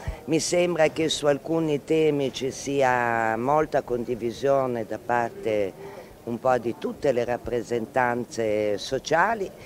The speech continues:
che è quello di rafforzare innanzitutto l'azione economica. Quindi investimenti, contrattare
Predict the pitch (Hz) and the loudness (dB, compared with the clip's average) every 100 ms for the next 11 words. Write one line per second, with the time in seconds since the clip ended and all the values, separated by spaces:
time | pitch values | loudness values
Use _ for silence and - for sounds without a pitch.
0 | - - - - - 147 - 160 147 139 | -20 -18 -20 -10 0 0 4 4 4 2
1 | 135 147 147 - 170 - 180 180 196 185 | 2 2 2 2 0 4 6 6 6 2
2 | 185 139 143 147 139 139 123 151 147 - | -2 -2 -2 -2 -2 -4 -4 -6 -4 2
3 | 139 139 139 131 - 139 131 131 127 123 | 2 2 -2 -2 0 2 2 0 -2 -2
4 | - 147 - 139 123 113 78 82 - - | -2 -4 -2 -2 0 -4 -6 -8 -12 -18
5 | - - - - - - - - 160 165 | -20 -20 -20 -20 -20 -20 -20 -2 4 4
6 | 147 123 113 - 165 160 147 120 175 170 | 4 2 -2 -2 -2 2 2 0 0 2
7 | 196 214 202 233 247 - - - - - | 2 0 -4 -6 -6 -12 -20 -20 -20 -20
8 | - 185 180 175 175 170 - 170 170 160 | 0 4 4 4 2 2 6 8 8 6
9 | 151 147 143 139 135 127 123 113 | 6 6 6 4 6 6 6 2